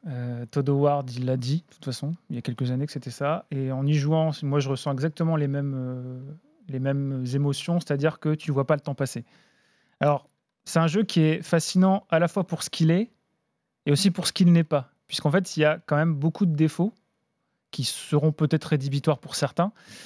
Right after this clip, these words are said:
Mais, euh, je pense notamment à l'ex-, la partie exploration. On nous vend une exploration, euh, de malade, il y a mille, plus de mille, enfin, mille planètes, et cetera. Mais en fait,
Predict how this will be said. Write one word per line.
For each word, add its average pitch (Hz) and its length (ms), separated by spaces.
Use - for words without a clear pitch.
Mais, 151 300
euh, 143 340
je - 100
pense - 220
notamment 165 320
à 165 60
l'ex-, 160 160
la 156 120
partie - 300
exploration. 160 640
On 135 260
nous 139 100
vend 156 160
une 165 60
exploration, 156 840
euh, 123 240
de 131 80
malade, 147 440
il 135 40
y - 20
a 123 40
mille, 135 200
plus - 240
de 143 60
mille, 143 200
enfin, 131 200
mille 143 160
planètes, 139 400
et 135 60
cetera. 147 520
Mais 135 120
en 127 60
fait, 160 360